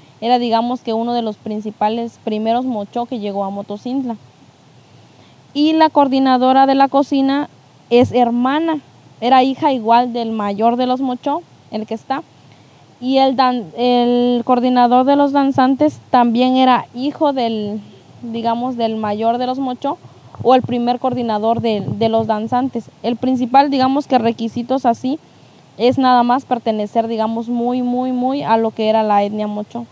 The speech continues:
Digamos que tus, tus antecedentes sean de personas que hablaban o realizaron alguno de los, de los, este, de las actividades que en, en esta temporada se llevan. Cada año se realizan y, por ejemplo, si llegara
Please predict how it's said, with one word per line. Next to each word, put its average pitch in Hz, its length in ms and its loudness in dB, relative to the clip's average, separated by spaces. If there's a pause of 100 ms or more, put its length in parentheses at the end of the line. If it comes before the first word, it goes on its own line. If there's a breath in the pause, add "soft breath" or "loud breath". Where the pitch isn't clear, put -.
(160)
Digamos 226 400 -4
que 226 160 -2
tus, 226 320 -6 (680)
tus 240 300 -4
antecedentes 233 600 2 (400 loud breath)
sean 269 480 2
de 233 180 2
personas 240 560 0
que 240 140 0
hablaban 233 680 2 (480)
o 262 180 2
realizaron 233 640 2
alguno 220 420 -2
de 214 120 -2
los, 202 220 -6 (840)
de 220 240 -4
los, 214 240 -2
este, 208 440 -8
de 220 120 0
las 233 140 0
actividades 226 600 -2
que 214 160 -6
en, 202 220 -8 (360 soft breath)
en 226 140 -4
esta 233 200 -2
temporada 208 520 0
se 202 140 -6
llevan. 208 260 -4
Cada 254 280 4
año 269 220 -4
se 247 120 2
realizan 233 480 0 (680 soft breath)
y, 233 100 -6
por 247 160 4
ejemplo, 269 600 4
si 247 320 0
llegara 233 600 6